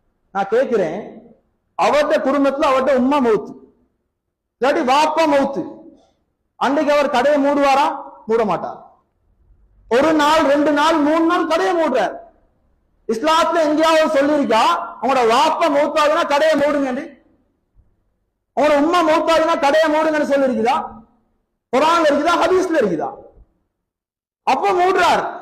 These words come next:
ஏன் மூடுறார்? மக்கள் என்னமாவது சொல்லிட்டா, "பாரு, வாப்பா மௌத்து, இவன் கடையை திறந்துக்கிறான்." அடே, மக்களுக்குள்ள பயம் அல்லாஹ்க்கு இல்லையா?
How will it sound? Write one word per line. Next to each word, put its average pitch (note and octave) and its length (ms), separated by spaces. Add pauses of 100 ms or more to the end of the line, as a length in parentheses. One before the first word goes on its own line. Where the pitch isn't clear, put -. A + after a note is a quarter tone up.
(100)
ஏன் F4 280
மூடுறார்? D4 600 (140)
மக்கள் A3+ 380
என்னமாவது D4 340
சொல்லிட்டா, D4 720 (1400)
"பாரு, C4 320
வாப்பா C#4+ 360
மௌத்து, D4 220
இவன் D#4+ 220
கடையை B3 280
திறந்துக்கிறான்." A#3+ 560 (960)
அடே, E4+ 180
மக்களுக்குள்ள F4 800
பயம் F4 240
அல்லாஹ்க்கு F4+ 420
இல்லையா? D4+ 560